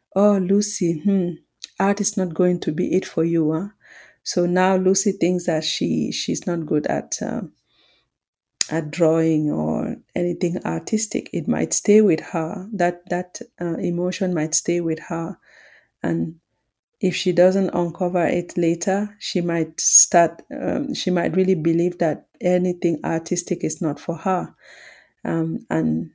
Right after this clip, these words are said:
i-, if she does the work, she will see that it comes from that, that period of time or that, um, experience. So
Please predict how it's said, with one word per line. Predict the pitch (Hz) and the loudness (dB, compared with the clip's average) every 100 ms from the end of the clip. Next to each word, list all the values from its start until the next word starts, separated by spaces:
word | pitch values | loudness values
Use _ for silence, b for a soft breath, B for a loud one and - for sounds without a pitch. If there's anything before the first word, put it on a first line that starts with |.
| _ _ _ | _ _ _
i-, | - - | -14 -14
if | - - 160 | -6 -4 -2
she | - | -4
does | 160 165 180 | 0 4 4
the | 180 160 | 4 2
work, | 170 165 | 2 0
she | - | 0
will | 156 160 | 0 0
see | - | 0
that | 170 151 | 2 2
it | 151 - | 0 -2
comes | 180 170 170 | -2 -2 -2
from | 160 165 | -2 0
that, | 160 147 - - - 277 _ _ _ _ _ | 0 -2 -2 -4 -4 -10 _ _ _ _ _
that | 170 165 165 | 0 0 -2
period | - 170 165 160 | 0 2 4 2
of | 147 - | -2 -2
time | - 165 165 | -2 0 0
or | 156 151 | -2 -2
that, | 151 147 - - - | -2 -4 -6 -8 -6
um, | 170 165 156 151 - | -4 -2 -2 -4 -6
experience. | 147 - - 180 165 165 151 - B B B B B _ | -6 -6 -2 0 0 -2 -6 -10 B B B B B _
So | - - 165 160 160 165 | 0 2 4 4 2 -2